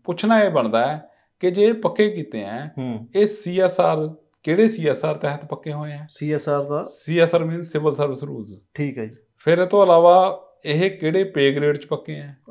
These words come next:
Speaker 1: ਕਿਸ
Speaker 2: ਅੱਛਾ।
Speaker 1: ਸਕੇਲ 'ਚ ਪੱਕੇ ਆ?
Speaker 2: ਹੂੰ।
Speaker 1: ਮੈਨੂੰ ਲੱਗਦਾ ਇੱਕ ਵੀ ਬੰਦਾ ਕੋਈ ਵੀ ਜਵਾਬ ਨਹੀਂ ਦੇ ਸਕੂਗਾ। ਹਾਂ, ਇਹ ਠੀਕ ਹੈ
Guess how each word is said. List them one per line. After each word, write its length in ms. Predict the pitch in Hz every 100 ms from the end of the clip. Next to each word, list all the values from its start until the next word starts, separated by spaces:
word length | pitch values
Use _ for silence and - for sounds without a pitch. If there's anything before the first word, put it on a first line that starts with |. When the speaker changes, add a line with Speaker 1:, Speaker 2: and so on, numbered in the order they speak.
| 135
Speaker 1:
ਕਿਸ 140 | 160
Speaker 2:
ਅੱਛਾ। 100 | 160
Speaker 1:
ਸਕੇਲ 420 | 185 - 156 160 170
'ਚ 100 | 170
ਪੱਕੇ 340 | 160 160 147
ਆ? 120 | 135
Speaker 2:
ਹੂੰ। 440 | 135 _ - 139 120
Speaker 1:
ਮੈਨੂੰ 180 | 160
ਲੱਗਦਾ 320 | 165 151 165 185
ਇੱਕ 260 | 175 175 196
ਵੀ 140 | 180
ਬੰਦਾ 320 | 151 123 113 123
ਕੋਈ 260 | 147 147
ਵੀ 140 | 147 127
ਜਵਾਬ 340 | 113 98 92
ਨਹੀਂ 120 | 95
ਦੇ 120 | 95
ਸਕੂਗਾ। 560 | 87 101 117 143 185 180 _ _ _ _ - 147
ਹਾਂ, 340 | 147 156 -
ਇਹ 100 | 226
ਠੀਕ 280 | 220 214 220
ਹੈ 400 | 156 156 165 -